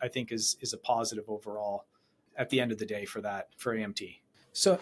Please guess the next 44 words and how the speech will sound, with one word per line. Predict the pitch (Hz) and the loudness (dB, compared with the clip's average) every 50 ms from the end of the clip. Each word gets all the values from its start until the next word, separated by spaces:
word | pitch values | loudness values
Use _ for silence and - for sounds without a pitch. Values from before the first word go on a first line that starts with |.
| - | 2
Hemel, | - 127 143 175 175 180 175 165 | 2 8 8 10 10 10 10 12
there | 143 147 147 143 | 12 12 12 12
was, | 143 139 131 - - - | 10 10 8 8 4 4
there | - 151 151 | 2 2 4
was | 156 139 143 | 4 4 4
a | - | 2
couple | - - 226 - 269 | 2 0 2 4 4
of | - 113 | 6 8
big | 147 151 143 139 | 10 10 10 10
items, | 131 139 143 156 143 127 131 | 10 10 8 8 6 4 4
I | 131 123 | 4 2
think, | - 139 135 123 - | 4 2 0 0 0
for | - 120 | -2 -2
business | 107 - 139 143 143 - 151 127 - | 2 6 6 6 6 6 6 4 4
succession, | - 107 - - 127 110 104 - - 110 | 4 2 2 2 2 2 2 0 -2 -2
which | 104 107 - | -4 -2 0
is | - - | 2 4
something | - 143 135 139 143 131 131 127 | 4 4 4 2 2 2 2 2
I, | 123 123 | 0 0
I | - 135 | 0 -4
think | 123 - 131 113 123 | -4 -2 -2 0 4
you | 131 131 127 | 4 4 4
and | 123 123 | 4 2
your | 120 113 | 0 -2
group | 113 127 131 127 123 - | 0 2 2 2 4 4
deal | 127 123 127 127 120 | 4 6 6 6 6
with, | 123 123 120 113 - - - - | 4 2 2 2 -2 -8 -10 -8
um, | - 117 117 113 110 110 107 - - 135 - | -8 -6 -4 -2 -4 -4 -4 -6 -10 0 8
quite | - 160 147 139 | 10 12 12 12
a | 123 | 12
bit | 123 143 139 131 - - - - - | 10 10 10 10 8 4 0 0 -2
on, | 131 127 | 0 0
on | 131 123 131 131 127 | 2 2 2 2 2
a | 123 | 2
day-to-day | 120 127 123 127 120 120 113 123 120 117 | 2 4 4 4 4 2 2 2 0 2
basis. | 117 127 120 120 120 - - 113 107 - - - - - - - - - | 2 2 2 2 4 2 2 2 4 4 4 4 2 -2 -10 -18 -6 2
You | 147 143 | 4 4
know, | 143 139 | 4 6
section, | 135 - 170 156 156 - - 151 147 143 | 6 8 8 8 8 6 2 2 2 2
you | 139 135 135 131 | 2 2 4 2
know, | 127 127 - | 2 4 4
eighty-four | 147 139 143 139 139 - 143 139 127 | 6 6 6 4 2 0 0 0 0
point | - - 139 123 120 113 | 2 2 0 2 2 2
one, | 113 127 123 117 113 107 | 2 2 2 2 2 -2